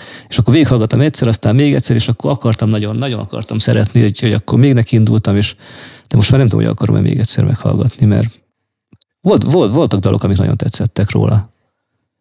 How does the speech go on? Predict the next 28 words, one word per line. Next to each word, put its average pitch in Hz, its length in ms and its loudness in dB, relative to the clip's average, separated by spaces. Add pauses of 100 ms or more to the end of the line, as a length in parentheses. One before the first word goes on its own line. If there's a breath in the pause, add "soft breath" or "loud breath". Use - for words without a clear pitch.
(160)
De 113 460 2
összességében 123 540 2
úgy 139 100 2
gondolom, 117 440 2
hogy, 113 140 0
és - 100 -2
szerintem 135 340 2
ez, 131 140 0
ez 127 160 2
a 131 40 2
zenekar, 120 360 0
nyilván 139 180 2
a - 40 0
zenekar 104 240 -2
ezt - 220 -6 (120)
direkt 110 240 0
csinálja 101 340 0
így, 107 280 0 (460 loud breath)
hogy 113 240 0
ez 113 140 2
a, 117 160 2
ez 110 100 0
a, 110 320 0 (560 loud breath)
ez - 200 -2
a 113 200 0
rendkívül 101 580 0
hosszú 101 680 -2 (1300)
formátum, 113 720 2